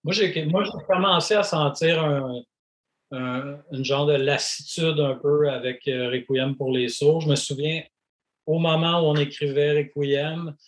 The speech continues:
puis on arrangeait les tunes, euh, j'ai, euh, j'ai, c'est pour la première fois, je me suis dit, « Va falloir faire d'autres choses après ça. »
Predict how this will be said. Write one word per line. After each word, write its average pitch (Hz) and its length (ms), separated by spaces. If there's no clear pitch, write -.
puis - 120
on 135 120
arrangeait 135 560
les 127 60
tunes, 160 460
euh, 123 680
j'ai, 131 640
euh, 117 140
j'ai, 131 440
c'est 143 320
pour 147 120
la 151 120
première 170 400
fois, 180 240
je 170 100
me 156 100
suis 139 220
dit, « 151 360
Va 135 220
falloir 143 280
faire 135 200
d'autres 135 240
choses 131 340
après 113 280
ça. » - 180